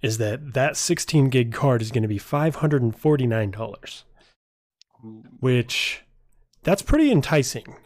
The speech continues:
Speaker 1: um, from a consumer <laughs> standpoint, right? Now, don't get me wrong.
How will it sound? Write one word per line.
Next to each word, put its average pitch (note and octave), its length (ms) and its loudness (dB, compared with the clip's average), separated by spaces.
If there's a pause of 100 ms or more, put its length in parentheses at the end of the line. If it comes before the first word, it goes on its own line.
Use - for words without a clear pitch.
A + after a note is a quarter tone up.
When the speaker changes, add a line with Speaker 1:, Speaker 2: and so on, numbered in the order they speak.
Speaker 1:
um, G2+ 480 -4 (400)
from C3+ 400 2
a C#3 100 0
consumer C3 440 2
<laughs> - 80 -2
standpoint, - 840 2
right? D3+ 240 -2 (380)
Now, D#3+ 100 4
don't G3+ 120 4
get G#3 120 2
me D3+ 60 4
wrong. B2 320 0